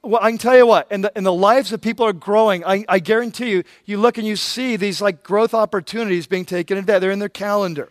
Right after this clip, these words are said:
okay? So those are some of the obvious ones, but I wanna talk about one that we often, I think it's easiest, I think one of the most important, but one that's, uh, often we neglect the most, and that's time with God one-on-one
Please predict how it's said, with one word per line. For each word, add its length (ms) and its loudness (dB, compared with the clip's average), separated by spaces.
okay? 240 0
So 160 0
those 240 4
are 60 -8
some 180 -4
of 60 0
the 40 4
obvious 560 2
ones, 300 -2
but 140 0
I 120 4
wanna 240 2
talk 340 0
about 260 4
one 300 2
that 140 2
we 200 0
often, 400 0
I 40 0
think 120 -2
it's 160 -8
easiest, 480 -6
I 100 0
think 160 -2
one 160 2
of 40 0
the 60 -4
most 280 -4
important, 580 -6
but 120 0
one 240 4
that's, 300 -4
uh, 360 4
often 480 2
we 180 -4
neglect 480 2
the 140 -2
most, 420 -2
and 180 0
that's 240 2
time 440 0
with 220 -4
God 420 2
one-on-one 1200 -2